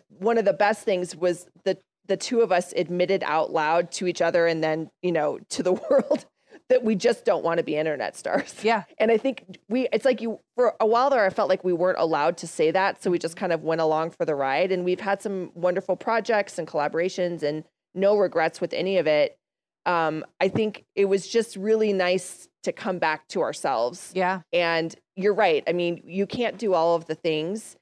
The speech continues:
Speaker 1: and we, what we do really, really well is our live show.
Speaker 2: Yeah.
Speaker 1: And what we believe in for moms is coming to the show and being together.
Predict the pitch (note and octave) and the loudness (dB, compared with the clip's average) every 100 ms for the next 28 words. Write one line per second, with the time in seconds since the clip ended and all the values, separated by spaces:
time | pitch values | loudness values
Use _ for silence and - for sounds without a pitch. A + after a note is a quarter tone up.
0 | _ _ _ _ F3 E3+ E3 D#3+ D#3+ D#3+ | _ _ _ _ 0 0 0 0 -2 -8
1 | - F3 F3 F#3+ F#3 F#3+ - F#3+ F3+ F3 | -14 -6 -2 -2 2 0 0 -4 -2 2
2 | F3+ G#3 A#3 - _ _ E3 F#3 F3+ F3+ | 2 2 0 -4 _ _ -2 0 2 0
3 | - D#3+ - _ _ - F3+ F#3 E3+ D#3 | -4 -16 -20 _ _ -4 0 2 2 2
4 | E3+ A#3+ - F3 D#3+ D3+ D3+ - B2 D2 | 2 2 0 0 2 2 0 -2 -4 -4
5 | C2+ - F3 F3 E3+ E3+ - - G3 - | -4 -4 0 2 0 -4 -16 -2 0 0
6 | G3+ G3+ F#3+ G3+ G3+ A3 G#3+ G#3+ F3 D#3 | 0 0 0 0 -2 -2 -2 -2 0 0
7 | E3 A#3 C#4+ - F3+ - G3 F#3+ F#3+ F3+ | 0 -2 -4 -4 -6 -6 -6 -6 -6 -6
8 | E3+ - E3 E3 D#3+ D#3+ E3 E3+ E3+ - | -6 -2 0 0 0 -4 -6 -8 -6 -4
9 | D3+ F3+ C4 | 0 0 0